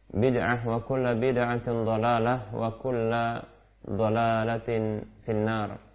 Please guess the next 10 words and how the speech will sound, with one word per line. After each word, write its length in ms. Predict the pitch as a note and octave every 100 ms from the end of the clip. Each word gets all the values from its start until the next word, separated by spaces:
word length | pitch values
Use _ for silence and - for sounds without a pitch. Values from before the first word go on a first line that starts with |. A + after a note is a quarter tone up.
| _ _ _ _ _ _ _ - - _ _ - - _
Para 160 | A#2 B2
muslim 480 | D#3 C#3 C#3 C3+ C#3 - - _ _ _ _ _ _ _
rahimani 880 | - A2 C#3 B2 A#2+ B2 B2+ - -
wa 160 | - A2+
rahimakumullah, 880 | G#2+ B2 A#2 A2 G#2+ A2 B2 A#2 - - - _
para 640 | A2 A2 A#2+ A#2+ A#2 A2+ - - - _ _ _ -
pemirsa 560 | G2+ A#2+ B2 - A#2
Rosa 240 | A2+ - A2+
T 160 | B2+
V 400 | A#2+ A#2+ A2+ A#2